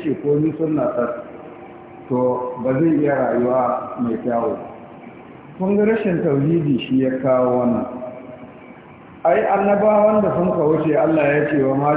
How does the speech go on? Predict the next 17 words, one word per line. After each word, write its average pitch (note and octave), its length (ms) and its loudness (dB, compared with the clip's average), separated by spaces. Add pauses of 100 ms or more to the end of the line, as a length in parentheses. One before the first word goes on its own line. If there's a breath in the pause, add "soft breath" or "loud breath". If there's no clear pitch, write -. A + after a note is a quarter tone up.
ja'alnahum C#3 640 2
jasadan C3+ 500 0
la C#3 180 2
ya'kuluna C3 720 0
ta'am." G#2+ 320 -6 (880)
Ai, D#3 160 2
ba G3+ 140 0
mu D#3+ 180 0
sanya E3 420 2
su C#3 120 -2
jikunkuna E3 600 -2
waɗanda C3+ 380 0
ba B2+ 240 -2
su - 80 -8
ci C#3 100 -6
abinci A2 540 -4
ba. - 80 -16